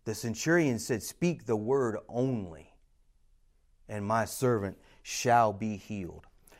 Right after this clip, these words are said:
I want to talk today about one aspect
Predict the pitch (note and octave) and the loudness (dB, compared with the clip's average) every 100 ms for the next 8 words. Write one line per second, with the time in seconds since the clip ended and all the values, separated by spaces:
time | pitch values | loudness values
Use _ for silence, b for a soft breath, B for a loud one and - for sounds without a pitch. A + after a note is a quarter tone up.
0 | b - C#3 F#3 F#3 A3 E3 F3 F3 C3+ | b 0 2 4 2 0 -2 0 -2 -4
1 | A2 A#2 A#2 A2+ G#2+ B2+ B2+ - A#2 C3+ | 0 2 2 2 4 6 6 2 -2 2
2 | D3+ D3 - - C#3 C#3+ - - G2 F2+ | 2 2 -8 -4 0 0 -2 -6 -6 -6
3 | - | -10